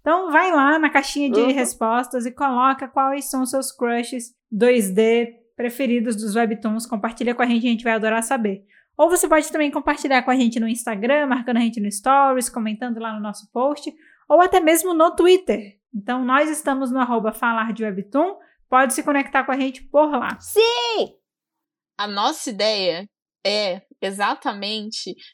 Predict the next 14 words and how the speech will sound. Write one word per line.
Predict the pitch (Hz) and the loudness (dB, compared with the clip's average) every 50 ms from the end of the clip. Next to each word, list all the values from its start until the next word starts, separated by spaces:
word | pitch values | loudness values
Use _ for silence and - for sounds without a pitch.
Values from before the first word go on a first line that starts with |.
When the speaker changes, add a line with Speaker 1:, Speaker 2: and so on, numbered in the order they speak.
| _ - | _ -2
Speaker 3:
liberar | 214 233 240 214 254 240 240 233 247 262 | 0 2 2 4 4 4 4 4 4 4
os | 269 262 - - | 2 0 0 -4
P | - - 330 427 | -4 -6 -6 -2
P | - 494 359 | 0 0 0
Ts | - 339 269 269 285 294 254 - - | 2 4 4 4 4 2 -2 -4 -4
para | 277 269 294 294 | -2 -2 -2 -2
vocês, | 320 427 480 466 - 359 302 370 381 311 - | -2 -2 -2 -2 -2 -2 -2 -2 -2 -2 -2
meus | 262 269 294 - | -4 -6 -6 -8
queridos | - - 262 226 285 381 392 - _ | -8 -6 -4 -2 -2 -2 -4 -2 _
ouvintes, | 466 440 381 285 233 214 240 302 349 330 254 - - 220 180 175 208 220 - - - - - - - - _ _ | 0 0 0 0 0 0 -2 -2 -2 -2 -4 -4 -4 -4 -4 -4 -6 -10 -12 -14 -14 -12 -12 -12 -14 -14 _ _
que | - 302 | 2 2
estão | 262 - - - 320 415 466 359 | 2 4 2 2 4 4 4 4
agora | 302 277 311 359 359 349 | 4 4 4 4 2 0
conosco, | 330 381 320 311 254 247 302 370 403 349 - - - - 277 208 190 | -2 -2 -2 0 2 4 4 4 4 2 0 -4 0 2 2 2 2